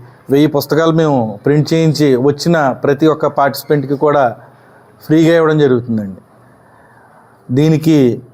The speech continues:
ఈ పుస్తకాల్లో మాకు ఈ కార్యక్రమానికి, ఈ పుస్తకాల ప్రింటింగ్కి, ఈ ఆటల ద్వారా జిల్లాలో ఉన్న మా ఆర్యవైశ్య వర్తకులందరూ కూడా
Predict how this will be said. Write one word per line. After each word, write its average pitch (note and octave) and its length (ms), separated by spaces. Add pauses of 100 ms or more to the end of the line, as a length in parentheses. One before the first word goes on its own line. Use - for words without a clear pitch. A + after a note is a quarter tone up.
(120)
ఈ C#3 60
పుస్తకాల్లో D3 640 (320)
మాకు C#3 320 (220)
ఈ B2+ 80 (100)
కార్యక్రమానికి, C#3+ 840 (400)
ఈ B2 140
పుస్తకాల C3+ 340
ప్రింటింగ్కి, C#3 640 (360)
ఈ A#2 80
ఆటల C#3 340
ద్వారా C#3 300 (1000)
జిల్లాలో C#3 480
ఉన్న C#3+ 180
మా C3+ 160 (120)
ఆర్యవైశ్య C#3 540 (180)
వర్తకులందరూ B2+ 600
కూడా B2+ 220